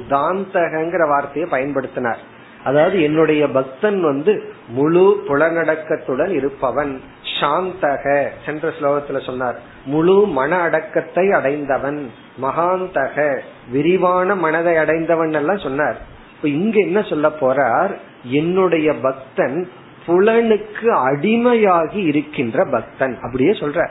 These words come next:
இப்ப பகவான் அக்செப்ட் பண்ணிக்கிறார், நீ வந்து எத்தனை விதமான பலகீனத்துடனும் வீக்னஸோட இருந்தாலும் நீ என்னுடைய பக்தன் தான். அப்படிப்பட்ட பக்தனுக்கு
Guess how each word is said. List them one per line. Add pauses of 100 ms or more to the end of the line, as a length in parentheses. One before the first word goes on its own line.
(460)
இப்ப
பகவான்
அக்செப்ட்
பண்ணிக்கிறார், (380)
நீ
வந்து
எத்தனை (180)
விதமான
பலகீனத்துடனும்
வீக்னஸோட (100)
இருந்தாலும் (480)
நீ
என்னுடைய
பக்தன்
தான். (500)
அப்படிப்பட்ட
பக்தனுக்கு